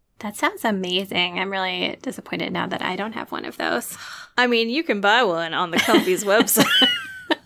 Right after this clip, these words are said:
Speaker 2: They are not a sponsor, but they should be.
Speaker 1: <laughs> That would be an amazing sponsorship. Yeah, it's been snowing all day today in Minnesota, so I definitely feel like cozy and blankets and slippers and all that kind of stuff is, is the mood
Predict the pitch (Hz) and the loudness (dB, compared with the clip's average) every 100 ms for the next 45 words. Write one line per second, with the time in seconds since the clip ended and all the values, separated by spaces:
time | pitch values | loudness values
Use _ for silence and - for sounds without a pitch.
0 | - - 523 - 320 698 - - - _ | -10 0 2 2 0 -2 -4 -18 -20 _
1 | _ _ _ - - - 202 - 190 - | _ _ _ -10 0 2 4 4 4 2
2 | - - - - 247 262 311 480 - 330 | 0 0 0 2 0 0 -2 0 6 8
3 | 359 453 - - 480 480 - 180 - _ | 8 6 4 6 6 6 4 -2 -2 _
4 | - - - - - 214 202 208 196 175 | -14 -12 -10 -10 -4 -4 -2 0 0 0
5 | 170 170 180 175 - - - - - - | -2 -2 -4 -2 -2 -2 -4 -2 -2 2
6 | 190 185 - - - 214 214 247 - 185 | 4 2 0 -8 -4 -2 0 -2 0 0
7 | 190 180 175 175 170 170 - - - - | 2 2 2 0 -2 -4 -4 -4 -4 -6
8 | 208 - - - 202 180 180 175 180 196 | -6 -6 -4 -4 -4 -4 -4 -4 -4 -4
9 | 180 180 - 180 180 - - - - - | -6 -4 -4 -2 -4 -6 -12 -20 -20 -20
10 | _ _ - 185 180 175 180 165 165 165 | _ _ -4 -4 0 -2 -2 -4 -4 -4
11 | - - - - 180 180 180 190 - - | -6 -6 -10 -8 -6 -4 -4 -4 -4 -4
12 | - - - 214 - 208 - 82 214 - | -4 -6 -8 -6 -4 -4 -2 -4 -6 -10
13 | - 226 202 190 175 175 175 180 | -10 -6 -4 -4 -4 -4 -2 -2